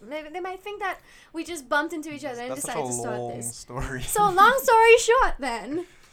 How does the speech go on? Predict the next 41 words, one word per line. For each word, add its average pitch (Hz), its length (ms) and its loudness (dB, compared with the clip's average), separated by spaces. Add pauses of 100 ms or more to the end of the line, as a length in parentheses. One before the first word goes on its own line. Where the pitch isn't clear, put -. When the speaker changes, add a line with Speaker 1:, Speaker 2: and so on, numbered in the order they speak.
(280)
Speaker 1:
how 415 160 4
Speaker 2:
Mm. - 40 -4
Speaker 1:
do 403 100 0
we 370 100 -4
know 302 140 -4
each 262 120 -8
other? 220 160 -6
What 269 160 -4
is 392 200 -4
this 370 180 -8
physical 302 540 -8
chemistry 254 420 -10
that 226 100 -10
we 240 100 -14
have? 208 360 -14 (680)
Speaker 2:
Well, 117 140 -10
we 120 80 -8
had 139 160 -6
sex - 340 -12
once 107 460 -16 (880)
Speaker 1:
<laughs> 359 1200 -6
Speaker 2:
in 139 140 -6
my 127 180 0
dreams. 139 600 -8 (420)
Speaker 1:
Yep, 269 260 -4
Speaker 2:
And 262 200 -4
that's 254 240 -6
Speaker 1:
correct. 247 160 -6
Speaker 2:
basically 147 420 -6
the 139 140 -10
entire 135 300 -2
story. 143 280 -8
At 120 100 -10
D 127 140 -6
M 120 120 0
Hunt, 127 260 -2
she 151 80 -12
was 139 100 -12
just 131 140 -12
like, 143 240 -6
"No, 151 320 -10